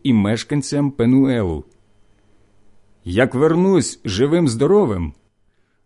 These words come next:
зруйную оцю твердиню». Зевак же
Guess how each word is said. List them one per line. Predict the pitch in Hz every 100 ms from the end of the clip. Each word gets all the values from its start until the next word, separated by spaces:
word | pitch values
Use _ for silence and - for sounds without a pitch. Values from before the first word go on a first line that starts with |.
| -
зруйную | 101 110 185 180 190 214 147 104 82 - _
оцю | 135 - - 147
твердиню». | 95 123 127 131 131 90 73 - _ _ _ _ _ _ _ _ _ _ _ _ _ _ _ _
Зевак | 82 90 156 226 240
же | 190 196 196